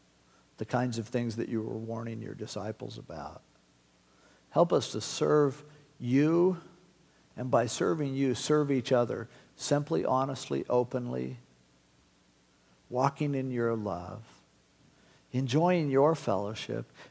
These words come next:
being at one with you and at one with each other.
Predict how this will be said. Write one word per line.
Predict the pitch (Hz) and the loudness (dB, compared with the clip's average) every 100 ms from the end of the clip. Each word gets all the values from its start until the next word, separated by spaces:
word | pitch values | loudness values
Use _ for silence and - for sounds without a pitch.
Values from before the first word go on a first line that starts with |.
| - | -6
being | 165 190 165 | 0 2 4
at | 117 | 2
one | 123 120 131 156 165 | 0 4 4 4 2
with | 156 143 - | 0 -2 -4
you | 110 98 95 107 - _ _ _ _ _ _ _ | -4 -4 -6 -10 -16 _ _ _ _ _ _ _
and | - 202 | -10 -8
at | - | -6
one | 127 135 147 | -4 -2 0
with | 143 120 | -2 -2
each | 135 - | -6 -4
other. | 87 80 71 90 | -8 -10 -14 -16